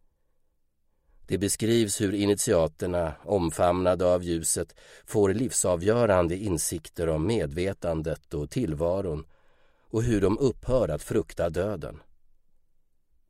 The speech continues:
Om den lyckas ger ritualen initiaten en helt ny förståelse av vad det innebär att vara levande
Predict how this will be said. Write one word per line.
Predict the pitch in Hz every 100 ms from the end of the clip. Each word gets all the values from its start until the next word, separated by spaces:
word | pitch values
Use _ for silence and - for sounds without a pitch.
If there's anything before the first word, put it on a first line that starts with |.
| _
Om | - 85 78
den | 80 80
lyckas | 90 - 110 95 -
ger | 92 87
ritualen | 90 104 92 85 87 98
initiaten | 92 90 - 87 78 85
en | 85 85
helt | 127 123 95 -
ny | 82 80
förståelse | - 104 - 117 110 82 80 85 76 - - -
av | 95 87
vad | 82 80
det | 87
innebär | 113 82 80 101 104 78
att | 76
vara | 76 78 76
levande | 92 80 73 90 85 71